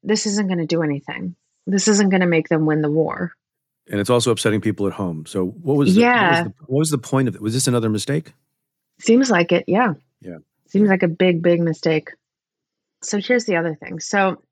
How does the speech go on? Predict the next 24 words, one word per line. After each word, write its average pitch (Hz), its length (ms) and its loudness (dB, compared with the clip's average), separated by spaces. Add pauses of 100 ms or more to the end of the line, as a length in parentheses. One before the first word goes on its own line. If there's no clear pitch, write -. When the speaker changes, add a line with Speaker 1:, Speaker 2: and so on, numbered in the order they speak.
(800)
Speaker 1:
the 202 160 2
official 262 340 -2
number 220 240 0
announced 190 380 -2
is 165 160 -4
three 175 160 0
hundred 160 280 -2
thousand, 147 540 -6
but 175 160 -4
then 233 220 2
you're 220 120 2
getting 185 340 0
reports 170 500 -2
that 180 100 -2
actually 175 420 -2
the 170 120 -4
Kremlin 170 360 -2
is 165 140 0
going 165 280 0
for - 180 0
one 160 240 0
point - 260 -6
two - 180 -2
million. 139 480 -2